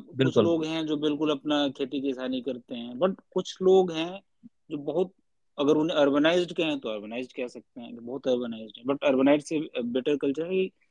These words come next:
Speaker 1: अ, शब्द है कि कल्चर्ड है। मतलब,
Speaker 2: हाँ।
Speaker 1: मेरे गांव में ही था कि हम लिटरेचर, सिनेमा, ये चीजें नहीं रहते हुए भी हम बहुत कुछ जानते थे, बहुत चीजें समझते थे, और मैं ही नहीं, बहुत सारे लोग।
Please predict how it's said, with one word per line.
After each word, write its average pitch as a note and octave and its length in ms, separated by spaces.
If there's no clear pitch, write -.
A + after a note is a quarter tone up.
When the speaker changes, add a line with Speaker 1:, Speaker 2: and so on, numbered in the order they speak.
Speaker 1:
अ, C#3 160
शब्द D3 280
है D#3 80
कि F#3 100
कल्चर्ड D3 520
है। G2 140
मतलब, C3+ 200
Speaker 2:
हाँ। B2 80
Speaker 1:
मेरे D3 220
गांव D3+ 220
में D#3 180
ही D#3 100
था E3 180
कि E3+ 80
हम D#3+ 160
लिटरेचर, C#3+ 760
सिनेमा, C#3 680
ये D3+ 80
चीजें F3 260
नहीं E3 300
रहते F#3 300
हुए F3 100
भी E3+ 100
हम E3+ 180
बहुत C#3+ 320
कुछ D3 160
जानते G#2+ 380
थे, G#2 180
बहुत B2 260
चीजें A#2+ 240
समझते A2+ 440
थे, - 160
और A#2+ 100
मैं C#3 160
ही D#3 120
नहीं, D3 200
बहुत C3 200
सारे B2 220
लोग। A2 320